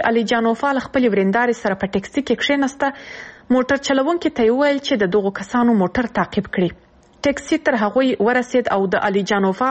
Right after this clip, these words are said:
او دغو کسانو ترمنځ لفظي شخړه راغله. خو په هغوی کې یوه کس د دې کمیس کش کړ او دې په عکس العمل کې هغه وواهه. وروسته څرګنده سوه چې علي جانوفا د تکواندو اتله ده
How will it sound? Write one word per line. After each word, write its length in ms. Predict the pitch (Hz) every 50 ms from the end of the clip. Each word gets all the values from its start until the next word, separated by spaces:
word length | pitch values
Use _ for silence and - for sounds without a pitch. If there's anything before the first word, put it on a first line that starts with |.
| - -
او 60 | 202 190
دغو 240 | 185 240 240 220 220
کسانو 420 | 214 - 214 - - 254 262 254
ترمنځ 420 | 247 - 240 226 220 233 240 233 - - - - - - - - - -
لفظي 360 | 226 226 220 226 226 285 294
شخړه 400 | - - - - 226 220 220 214 196
راغله. 280 | 175 170 - 180 175 - _ _ _ _
خو 200 | - - 277 269
په 120 | 262 277 254 226
هغوی 240 | 233 220 262 294 294
کې 140 | 294 - 285
یوه 320 | 262 226 208 202 220 269 - -
کس 160 | 269 - - -
د 100 | 208 185 185
دې 80 | 226
کمیس 380 | 240 - 226 202 214 233 - -
کش 220 | - 208 185 - -
کړ 100 | 190 180 180 - - - - - - - - - 208
او 160 | 208 208 208
دې 320 | 190 185 254 302 320 311
په 60 | 269
عکس 220 | - - - - -
العمل 280 | 196 185 185 214 220
کې 200 | 220 - - 247 220 196
هغه 160 | 196 165 185 196 196 208
وواهه. 400 | 220 202 180 160 156 185 180 - - - - - - - - - -
وروسته 320 | 247 294 330 311 - - 302
څرګنده 440 | - - 214 185 220 233 240 240
سوه 220 | 240 - - 233 226
چې 140 | 226 - 240 -
علي 160 | 190 185 190
جانوفا 500 | 180 196 202 185 185 185 180 - 233 240 240 - - - - - - - 214
د 180 | 240 247 247 247 254
تکواندو 540 | 247 - - 233 208 208 214 214 294 311 - -
اتله 280 | 208 - - 277 277 240
ده 140 | 190 185